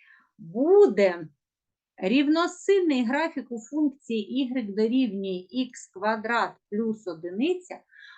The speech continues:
але при умові, що х не дорівнює плюс-мінус одиниці. Це обов'язкова умова повинна виконуватися. Отже, в цих точках наша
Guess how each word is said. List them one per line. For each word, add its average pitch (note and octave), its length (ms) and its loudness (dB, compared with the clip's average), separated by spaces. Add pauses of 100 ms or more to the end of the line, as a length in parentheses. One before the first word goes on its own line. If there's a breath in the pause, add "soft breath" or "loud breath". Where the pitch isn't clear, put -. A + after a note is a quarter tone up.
(140 loud breath)
але C#4 360 4
при C#4 260 -2
умові, C#4 580 0
що - 240 -6
х D#4+ 680 -4 (220)
не C4 500 0
дорівнює G#3+ 1000 0
плюс-мінус A3 840 -4
одиниці. G3+ 680 -2
Це D4 260 0
обов'язкова A3+ 760 -2
умова A#3 440 -2
повинна A3 420 -6
виконуватися. F#3+ 840 -6
Отже, G#3 260 -4
в G#3+ 100 -10
цих A#3+ 400 -6
точках C4+ 560 -4
наша A3 480 -6